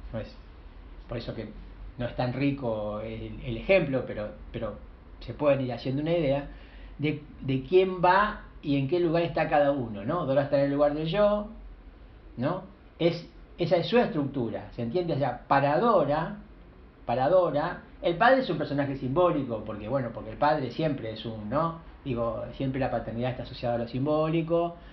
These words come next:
y el papá, digamos, que es el que va ahí, <laughs> digamos así, ese es el padre de Dora,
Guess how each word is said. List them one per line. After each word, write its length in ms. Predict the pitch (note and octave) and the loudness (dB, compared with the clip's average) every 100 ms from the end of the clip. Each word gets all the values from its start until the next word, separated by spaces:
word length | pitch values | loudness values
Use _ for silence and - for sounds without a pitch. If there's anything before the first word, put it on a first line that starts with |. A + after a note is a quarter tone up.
| - - - C#3+ | -18 -20 -8 0
y 80 | |
el 140 | C3+ C3+ | 0 4
papá, 580 | D#3+ E3+ F3 F3+ F#3+ - | 4 6 6 6 2 -2
digamos, 320 | C3 C3 C#3 | -2 0 -2
que 60 | C3 | -4
es 80 | B2 | -6
el 80 | |
que 100 | A#2 | -2
va 120 | B2 C#3 | 0 2
ahí, 480 | D#3 D#3+ E3 D#3+ - | 4 4 2 0 -6
<laughs> 80 | - | -4
digamos 300 | A#2+ C3 C#3 | 0 0 0
así, 220 | C#3+ C#3+ | 0 0
ese 220 | C#3+ F3+ | 0 0
es 80 | D#3 | 0
el 120 | A2+ | 0
padre 280 | C3 C3 C3 | 2 2 2
de 160 | C3+ C3+ | 0 0
Dora, 380 | D#3 F#3 - | 4 4 4